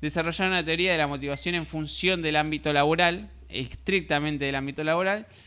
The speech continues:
y dentro de sus conclusiones destacaron que cuando una persona tiene éxito en su trabajo, atribuye la situación a sus méritos. Por el contrario, cuando la persona está insatisfecha con su vida laboral,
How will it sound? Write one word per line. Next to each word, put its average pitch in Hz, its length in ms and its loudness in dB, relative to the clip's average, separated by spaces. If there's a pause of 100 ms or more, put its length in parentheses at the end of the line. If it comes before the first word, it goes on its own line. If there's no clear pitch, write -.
(180)
y 175 100 2
dentro 208 220 6
de 185 60 6
sus 175 160 0
conclusiones 180 540 0
destacaron 165 560 2
que 175 280 2
cuando 165 380 2
una 185 300 4
persona 165 360 0
tiene 160 220 2
éxito 156 240 -2
en 151 80 0
su 151 140 -6
trabajo, 170 520 2 (200)
atribuye 151 500 2
la 151 100 2
situación 151 480 0
a 147 80 2
sus 135 160 0
méritos. 101 600 -6 (180)
Por 190 120 2
el 175 100 0
contrario, 156 680 0 (320)
cuando 131 220 0
la 127 80 0
persona 160 260 -2
está 147 180 -2
insatisfecha 143 720 0
con 120 160 -6
su 131 140 -4
vida 131 100 4
laboral, 151 440 2